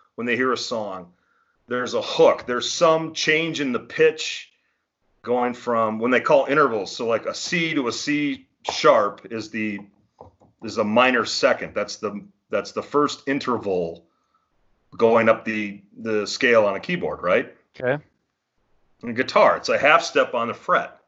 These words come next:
Speaker 2: Okay.
Speaker 1: That sound, dude, and that
Speaker 2: Half step on a fret. You mean you don't go up a full fret? Like, you're,
Speaker 1: Oh, yeah. I mean, it's a half step. It's one fret.
Speaker 2: Okay.
Speaker 1: Okay? That's a half
Speaker 2: Okay.
Speaker 1: step.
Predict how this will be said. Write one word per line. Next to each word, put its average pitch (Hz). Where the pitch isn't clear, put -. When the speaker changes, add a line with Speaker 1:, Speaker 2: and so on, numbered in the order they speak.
Speaker 2:
Okay. 135
Speaker 1:
That 131
sound, 151
dude, 104
and 117
that -
Speaker 2:
Half 165
step -
on 135
a 107
fret. 120
You 123
mean 107
you 113
don't 123
go 123
up 113
a 110
full 110
fret? 131
Like, 123
you're, 165
Speaker 1:
Oh, 180
yeah. 151
I 135
mean, 170
it's 151
a 165
half 180
step. 110
It's 113
one 143
fret. 107
Speaker 2:
Okay. 110
Speaker 1:
Okay? 123
That's 143
a 139
half 131
Speaker 2:
Okay. 127
Speaker 1:
step. -